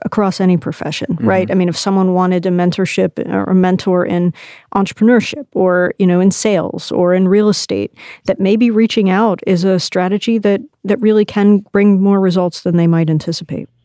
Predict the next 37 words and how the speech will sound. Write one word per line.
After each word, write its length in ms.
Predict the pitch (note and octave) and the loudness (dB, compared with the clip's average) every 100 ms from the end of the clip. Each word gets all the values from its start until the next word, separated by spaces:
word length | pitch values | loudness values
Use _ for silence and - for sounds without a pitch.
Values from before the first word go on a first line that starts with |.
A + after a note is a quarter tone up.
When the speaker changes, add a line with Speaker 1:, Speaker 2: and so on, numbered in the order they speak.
| _ _ _ _ _ | _ _ _ _ _
Speaker 2:
Absolutely. 640 | G2+ G#2 - F#2 D2 E2 - _ _ _ _ _ _ _ | -8 -6 -4 -4 -2 -6 -8 _ _ _ _ _ _ _
Speaker 1:
So, 300 | - D4 C#4+ | -2 0 0
Chris 280 | C4 D#4 E4 | 0 -2 0
and 140 | F4+ D4 | 2 2
Gavin, 460 | G#3+ B3+ G#3+ F#3 - | 2 0 0 -2 -6
how 200 | - B3+ | -2 0
do 120 | E4 | 2
you 160 | F#4 D#4+ A#3+ | 2 2 2
each 280 | B3 - | 2 0
define 640 | - - G#3 G3 G3 G3 G3 - | -4 -2 -2 0 2 0 0 -2
relentless? 760 | G3 F#3 E3+ - - - - - _ _ _ _ _ _ _ _ | 0 0 -2 -4 -8 -10 -12 -14 _ _ _ _ _ _ _ _
Speaker 2:
That's 100 | - | -4
a 40 | |
good 140 | F2+ E2+ | -4 -4
question. 440 | - F2 - D#2+ - - | -4 -4 -8 -12 -12 -4
I 80 | C3+ | -2
mean, 160 | C#3+ | -2
for 140 | B2+ C3 | -2 0
me, 320 | C#3 D3 C#3 | 2 2 0
to 180 | - A#2+ | -4 -2
be 160 | B2 | -2
relentless 720 | A#2 A2+ A2 A2 A2+ A#2 - | 0 -2 -2 -4 -4 -4 -4
is 280 | - G#2+ G2 | -4 -4 -4
somebody 360 | - G#2 G#2 F#2 | -4 -4 -2 -2
that 180 | F2+ | -4
is 160 | F2 F2 | -4 -2
also, 300 | F2+ F2+ G2 - _ | -4 -4 -8 -10 _
you 80 | G#2 | -6
know, 120 | F2 | -4
highly 400 | E2 - G#2+ G#2 | -4 -4 -4 -2
disciplined, 640 | F#2 F#2+ - G2 A2+ C3 B2+ _ - | -2 -4 -4 -4 -2 -2 -6 _ -4
emotional, 720 | F#2+ F#2+ G2+ - A2 B2 C3+ _ _ _ _ - | 0 0 0 -2 0 0 -4 _ _ _ _ -8
you 180 | G2 F#2 | -4 -2
know, 100 | F2 | -2
somebody 340 | - G#2+ G#2 | -2 -2 -2
that 260 | G2+ F2 G#2 | -2 -4 -6
looks 440 | G#2+ A2+ - | -2 -2 -4